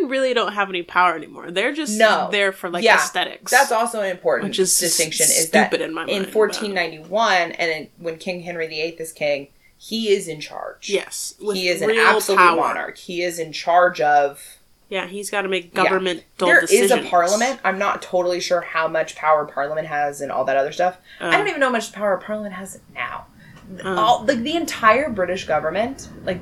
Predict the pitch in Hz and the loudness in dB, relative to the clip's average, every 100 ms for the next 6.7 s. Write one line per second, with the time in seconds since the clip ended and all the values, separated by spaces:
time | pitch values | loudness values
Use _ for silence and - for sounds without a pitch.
0 | - 127 131 - 175 185 196 180 170 165 | -4 0 0 2 0 0 -2 -4 -4 -4
1 | 156 156 - 156 156 208 - - - 143 | -4 -4 -8 -6 -4 -4 -8 -20 -12 -4
2 | 135 135 - 131 107 - - - - - | -2 -2 -8 -14 -14 -14 -14 -14 -14 -14
3 | - _ - 139 247 247 262 262 - 240 | -16 _ -6 0 0 -2 -6 -4 -6 -2
4 | 233 233 226 185 175 214 208 208 196 185 | 0 0 0 -4 -4 -8 -8 -8 -8 -2
5 | 269 240 175 196 269 - - 208 226 233 | -2 2 0 0 -6 -8 0 2 2 0
6 | 233 220 202 185 180 170 165 | -4 -2 -4 -4 -2 -2 -4